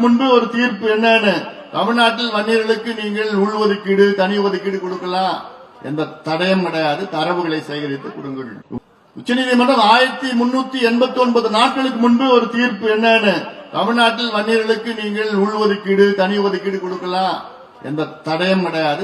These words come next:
தரவுகளை சேகரித்து கொடுங்கள். இவ்வளோ நாளா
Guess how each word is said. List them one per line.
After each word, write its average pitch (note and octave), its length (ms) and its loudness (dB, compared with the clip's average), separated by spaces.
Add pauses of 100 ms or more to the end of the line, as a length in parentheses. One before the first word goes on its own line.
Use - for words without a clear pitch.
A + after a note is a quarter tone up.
(120)
தரவுகளை D#3+ 540 -2
சேகரித்து D3 480 -6
கொடுங்கள். C3 340 -10 (1600)
இவ்வளோ D3+ 240 6 (260)
நாளா F3 280 4